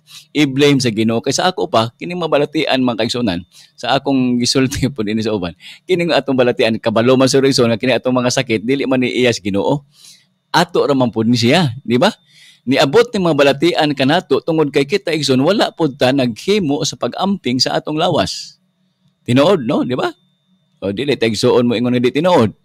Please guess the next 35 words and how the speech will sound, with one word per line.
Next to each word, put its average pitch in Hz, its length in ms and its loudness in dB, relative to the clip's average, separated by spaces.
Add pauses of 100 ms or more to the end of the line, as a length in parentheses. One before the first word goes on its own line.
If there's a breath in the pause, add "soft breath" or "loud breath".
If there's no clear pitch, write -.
(380 soft breath)
So, 143 160 -8
kini 196 160 -2
sa 180 80 -4
meaning, 175 400 -2
kini 196 240 -2
nga 170 160 -2
atong 156 240 -2
mga 143 160 -2
sakit, 143 320 -2
makaigsuonan, 117 800 -2
Sir 143 240 2
Boy, 110 240 2
Kuya 113 240 0
Boning, 104 480 0 (320 loud breath)
ah, 107 400 2
Kuya 123 240 4
Ruben, 95 480 0 (320 loud breath)
niabot 220 480 2
ni 143 240 0 (160)
tungod 190 400 0
kay 190 80 0
kita 190 320 0
ra 170 160 2
pod 151 240 0
maoy 160 560 2
hinungdan 190 480 0
ini. 135 400 0 (640)
So, - 160 -4
magsige 175 560 0
ta 180 80 0
igsuon 175 560 0
og 123 240 0
bagotbot 139 560 0
sa 139 80 2
Ginoo, 156 640 0